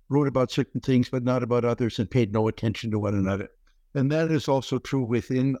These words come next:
uh, the, uh, within the subfield of, of medieval, of, of medieval history,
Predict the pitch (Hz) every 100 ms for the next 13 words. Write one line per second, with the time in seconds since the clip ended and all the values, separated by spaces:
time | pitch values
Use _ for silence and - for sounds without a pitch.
0 | - 113 107 - _ _ _ - 120 120
1 | 113 107 110 110 131 123 143 139 131 117
2 | - 123 113 - 113 98 110 107 - _
3 | _ _ _ 117 110 - 117 107 101 110
4 | 104 - 123 - 131 113 - _ - 123
5 | 127 143 120 113 - - 113